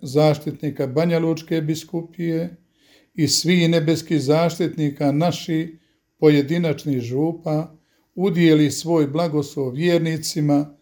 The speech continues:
svećenicima, redovnicima i redovnicama, ne samo na prostorima ova dva dekanata,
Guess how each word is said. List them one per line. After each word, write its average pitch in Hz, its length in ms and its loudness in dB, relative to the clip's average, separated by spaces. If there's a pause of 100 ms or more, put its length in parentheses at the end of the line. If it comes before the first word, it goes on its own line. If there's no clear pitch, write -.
(300)
svećenicima, 156 1200 0 (120)
redovnicima 156 920 0
i 151 60 4
redovnicama, 160 960 0 (460)
ne 170 140 2
samo 170 320 2
na 156 200 0
prostorima 160 600 2
ova 156 260 2
dva 156 280 0
dekanata, 143 960 -4